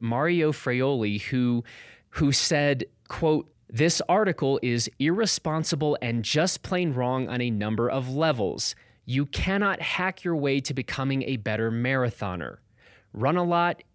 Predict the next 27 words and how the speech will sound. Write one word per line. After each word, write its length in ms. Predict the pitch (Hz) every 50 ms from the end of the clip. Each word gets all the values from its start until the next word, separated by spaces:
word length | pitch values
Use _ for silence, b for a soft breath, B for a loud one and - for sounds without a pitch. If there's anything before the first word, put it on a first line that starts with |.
| 139 123
get 220 | 120 147 185 - -
out 160 | 165 170 175 180
of 100 | 160 151
your 120 | 147 131
comfort 520 | - - - - 196 208 - - 135 113
zone 260 | - - 120 117 120 117
a 80 | 104
few 300 | - - - 151 165 180
times 380 | - - 175 165 170 175 160 156
a 60 | 151
week, 440 | 123 113 113 113 113 110 - - - b b b b b b b b
eat 220 | - 190 202 180 - -
well, 420 | 123 131 127 123 123 120 127 - _ _
get 220 | - 156 175 196
enough 260 | 196 185 175 170 160
sleep, 460 | - - - - 123 120 117 120 120 - _ _ _ -
and 260 | 127 127 120 113 101
do 180 | - 147 180 202
this 220 | 180 208 202 -
for 260 | - - 170 160 160 -
a 160 | - 151 147
long 400 | 139 127 123 123 127 131 127 131 120
time. 640 | - - - - 139 131 120 95 71 50 - - - b b b b b
There 240 | b 107 104 - -
are 160 | 156 175 190
no 120 | 196 196 185
shortcuts, 800 | - - - 156 143 127 - - 156 143 143 - - - -